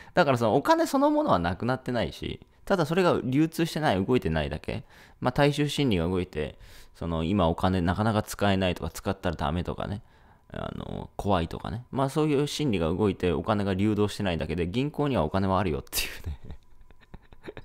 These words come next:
そう。うん。そう。世の中からお金がなくなったわけではなくて、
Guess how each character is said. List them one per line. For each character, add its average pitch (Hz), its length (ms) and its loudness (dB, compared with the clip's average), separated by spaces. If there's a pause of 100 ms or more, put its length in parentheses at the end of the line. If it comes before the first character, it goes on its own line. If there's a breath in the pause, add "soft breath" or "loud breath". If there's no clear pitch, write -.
そ - 240 -16
う。 - 40 -14 (1700 loud breath)
う - 20 -12
ん。 - 240 -14 (1900 soft breath)
そ 71 300 -10
う。 - 300 -8 (100)
世 104 140 2
の 120 120 4
中 85 240 0
か 73 120 -2
ら 71 60 0
お - 60 -2
金 113 200 0
が 107 60 2
な 87 140 2
く 113 80 -2
な 131 80 0
っ - 40 -6
た 147 100 -4
わ 147 60 -4
け 143 80 -4
で 87 60 0
は - 80 0
な 78 120 -4
く - 100 -14
て、 - 320 -6